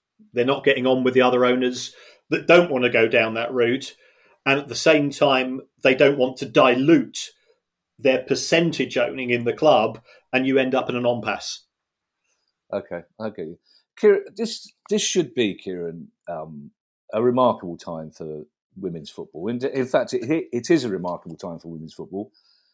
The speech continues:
Speaker 2: Just come off the back of a hugely successful World Cup, which unfortunately was marred by those, <laughs> the, the kiss, the ongoing kiss.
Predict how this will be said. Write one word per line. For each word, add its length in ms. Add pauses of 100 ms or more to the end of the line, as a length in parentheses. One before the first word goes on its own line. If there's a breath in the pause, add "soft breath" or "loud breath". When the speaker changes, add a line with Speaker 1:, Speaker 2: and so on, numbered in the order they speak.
(160)
Speaker 2:
Just 240
come 440
off 220
the 60
back 280
of 100
a 120 (240)
hugely 480
successful 560
World 340
Cup, 240 (720)
which 180
unfortunately 600
was 200
marred 600
by 260
those, 540 (220)
<laughs> 260
the, 1400
the 200
kiss, 360
the 120
ongoing 440
kiss. 280